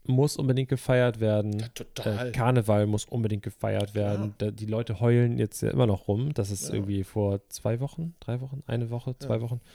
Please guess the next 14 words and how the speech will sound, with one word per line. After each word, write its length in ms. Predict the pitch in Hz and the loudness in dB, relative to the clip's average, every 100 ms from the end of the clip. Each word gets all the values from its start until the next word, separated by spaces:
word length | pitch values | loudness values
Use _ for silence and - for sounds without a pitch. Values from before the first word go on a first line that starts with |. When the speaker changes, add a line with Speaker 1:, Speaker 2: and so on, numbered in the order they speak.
| - - - | -20 -20 -4
Speaker 1:
nicht 200 | 127 - | -2 0
ging. 260 | - 120 127 - - - _ _ | 2 4 2 -2 -20 -20 _ _
Äh, 300 | - 110 110 - | -4 0 -2 -2
Ostern 320 | 160 139 127 | -4 2 2
muss 140 | 117 - | 0 -4
gefeiert 360 | - 117 107 | -2 0 0
werden. 260 | 107 104 107 _ _ _ _ _ | 0 -2 -4 _ _ _ _ _
Und 120 | 117 | -2
wo 80 | 113 | 2
ich 80 | 127 | 2
dann 120 | 127 | 2
sag 160 | 110 104 | 2 0
so, 140 | 107 | 2
ja, 300 | 104 113 110 | 4 4 2